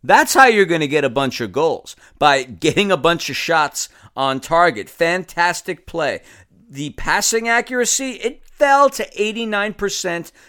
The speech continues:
No big deal. Possession stayed roughly the same, sixty-five thirty-five. Again, despite having the ball for only thirty-five percent of the time, eh, Vancouver did have eighty-two percent passing accuracy.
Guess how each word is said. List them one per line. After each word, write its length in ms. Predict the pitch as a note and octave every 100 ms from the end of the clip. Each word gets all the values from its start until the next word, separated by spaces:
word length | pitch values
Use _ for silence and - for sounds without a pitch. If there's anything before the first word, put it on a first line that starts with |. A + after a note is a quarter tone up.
| _
No 340 | C3 F3+ A3
big 380 | G3+ G#3+ G#3+ E3
deal. 440 | F3+ F#3+ F#3 F#3+ - - -
Possession 600 | E3+ D3 G3+ G3+ G#3 G#3+
stayed 340 | - A3 G3
roughly 400 | E3 F3+ F3+ G3+
the 100 | F#3+
same, 380 | - F#3 E3+ E3+
sixty-five 760 | - F3+ - F#3+ - F#3 F3+
thirty-five. 800 | - F3 E3+ D#3+ - D3+ D3+ C3+ _ _ _ _ _ _ _
Again, 340 | C#3+ G3 F3
despite 440 | C#3+ - - F#3 F#3
having 640 | F3+ E3 E3 D3+ B2 C3+
the 80 | C#3
ball 240 | D3 D#3+
for 100 | C#3+
only 140 | C#3+ C#3
thirty-five 500 | C#3+ C#3 B2+ C#3+ C#3
percent 280 | C3 D3+ D3
of 80 |
the 40 | D#3+
time, 300 | B3+ D4 E4
eh, 200 | F#4+ G4
Vancouver 460 | F#4+ F#4 - D#4+ C4+
did 140 | G#3+
have 180 | F3 D#3+
eighty-two 340 | D#3 D3 D3
percent 420 | C#3 C#3 C#3 B2 -
passing 380 | B2+ A#2 A#2
accuracy. 460 | G2 F#2 F2+ - D2+